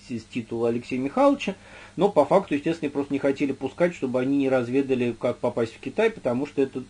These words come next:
информацию в Москве считали государственным достоянием, хотя, в общем, мы сами, я думаю, не очень хорошо это понимали, поскольку мы с вами видели, каково было внимание к, э, запискам тех, кто этот путь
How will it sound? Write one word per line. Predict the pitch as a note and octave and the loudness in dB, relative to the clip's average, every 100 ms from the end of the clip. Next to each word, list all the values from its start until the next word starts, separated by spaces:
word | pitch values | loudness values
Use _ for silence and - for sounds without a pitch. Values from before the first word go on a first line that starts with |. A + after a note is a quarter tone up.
| - | -8
информацию | D3 C3 C#3 C3+ C#3+ C#3+ - B2+ A#2 - - - - | -4 -2 0 2 2 0 0 0 -2 -10 -20 -20 -20
в | B2+ - - - - - - C2 F2 B2+ A#2+ A#2+ | -18 -18 -20 -20 -20 -20 -20 -18 -14 -10 -6 -2
Москве | C3 C3 C3+ | -2 0 2
считали | C#3+ C#3 - C3+ A#2+ | 2 0 0 0 0
государственным | A#2 B2+ B2+ - A2+ | -4 0 0 -2 -8
достоянием, | A#2+ D3+ G#3 F#3 | -4 0 0 0
хотя, | B2 C3 | -2 -4
в | |
общем, | B2 B2+ | -4 -4
мы | |
сами, | B2+ C3+ A#2 | -2 -2 0
я | A2 | -2
думаю, | A#2 A#2 | -2 -2
не | A#2 | -2
очень | A#2+ A#2 | -4 -6
хорошо | A2+ A#2 A2 A#2 | -2 -2 0 -2
это | A2 A2+ - - - - - | -2 -4 -8 -20 -20 -14 -4
понимали, | B2 C3 E3+ F3 | -2 2 2 0
поскольку | B2+ - A#2+ | -2 -6 -6
мы | B2 | -4
с | |
вами | - B2+ | -2 0
видели, | B2 C#3+ B2 | 0 -2 -6
каково | A#2+ C3 B2+ | -4 -2 0
было | A#2+ A#2+ | 0 0
внимание | A#2 B2 B2 C3+ B2+ A#2+ - - - - - - | 0 0 2 2 0 -2 -6 -20 -20 -20 -20 -18
к, | - | -6
э, | B2 A#2+ A#2 A2+ A2+ | 2 4 6 6 4
запискам | C3 C3+ D3 C#3+ B2+ | 2 2 0 -2 -6
тех, | A#2+ C#3 | 0 -2
кто | - C3+ B2+ B2 | 0 0 0 0
этот | C#3 B2+ B2+ A2+ | -4 -4 -4 -8
путь | - B2+ - | -8 -8 -8